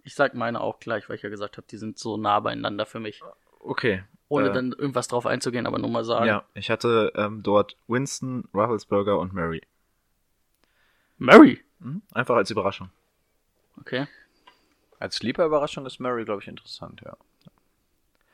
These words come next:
Speaker 2: Deine Nummer zehn.
Speaker 1: Meine Nummer zehn, da wird mir wahrscheinlich die Fanbrille vorgeworfen,
Speaker 2: <laughs>
Speaker 1: ist aber Tom Brady.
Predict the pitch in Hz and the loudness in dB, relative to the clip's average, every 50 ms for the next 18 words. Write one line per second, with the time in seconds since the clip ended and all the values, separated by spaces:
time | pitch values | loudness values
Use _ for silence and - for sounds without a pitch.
0 | _ _ _ _ _ _ _ _ _ _ _ _ _ _ _ _ _ _ _ _ | _ _ _ _ _ _ _ _ _ _ _ _ _ _ _ _ _ _ _ _
1 | _ _ - 110 120 127 120 123 123 117 - - 123 98 90 - _ _ _ _ | _ _ -6 -4 -4 -4 -4 -4 -4 -4 -2 -2 -2 -2 -4 -8 _ _ _ _
2 | _ _ _ _ _ _ - 131 127 127 147 170 170 156 151 156 156 147 143 - | _ _ _ _ _ _ -2 2 4 4 4 4 4 4 4 6 6 4 4 4
3 | - - 147 147 156 156 147 - - - - - - - _ - - 135 123 135 | 2 2 4 4 4 2 0 -2 -8 -20 -20 -20 -20 -20 _ -2 -2 0 2 2
4 | 139 - - 160 170 160 165 - - 170 156 160 156 - 156 143 - - 147 151 | 2 4 4 4 6 6 6 6 6 6 6 6 4 0 -2 0 2 2 2 2
5 | 139 139 147 143 143 - - 151 143 131 143 131 135 139 135 135 131 117 123 143 | 2 2 2 2 2 2 2 2 2 2 0 0 4 6 6 8 6 6 4 2
6 | 165 131 123 135 - 160 - - - _ _ - - - 151 135 - 147 139 139 | 2 0 -2 -4 -8 -8 -8 -10 -16 _ _ -10 -4 -2 0 2 4 6 6 6
7 | 135 131 - 139 127 123 123 127 131 143 156 160 175 180 180 | 6 4 4 2 2 4 6 6 6 6 6 2 -2 -6 -8